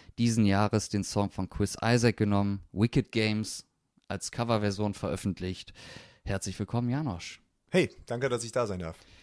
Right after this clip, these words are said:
Speaker 2: Freut mich.
Speaker 1: Beatles oder Stones?
Speaker 2: Beatles.
Speaker 1: Warum?
Speaker 2: Kl-, ganz klar.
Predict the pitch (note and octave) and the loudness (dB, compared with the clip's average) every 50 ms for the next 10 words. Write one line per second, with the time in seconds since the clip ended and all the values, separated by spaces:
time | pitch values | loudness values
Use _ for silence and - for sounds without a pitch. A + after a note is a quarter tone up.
0 | - - - - - - - F2+ - - _ _ _ _ _ _ _ _ - F3+ | -20 -20 -12 -4 -4 -4 -4 -4 -12 -12 _ _ _ _ _ _ _ _ 0 0
1 | G#3+ - G#3 F#3+ F3 - D3 D3+ C3+ C3 A#2 - - G#2 F#2 F#2 F2+ - - - | 2 4 4 4 4 4 2 4 4 4 2 2 0 0 -2 -2 -6 -8 -10 -10
2 | - _ _ _ _ _ _ _ _ _ _ _ _ _ _ _ _ - A#2+ G#2 | -12 _ _ _ _ _ _ _ _ _ _ _ _ _ _ _ _ -2 0 0
3 | F#2 - - - - - - _ _ _ _ - F#2 F2+ F#2+ F#2+ E2+ D2+ F2 F2+ | 0 -4 -10 -12 -16 -16 -20 _ _ _ _ -10 -8 -4 -4 -4 -4 -4 -6 -8
4 | E2+ F2+ F2 - - - - D#2+ D#2 D#2 | -8 -8 -10 -12 -12 -10 -8 -8 -8 -10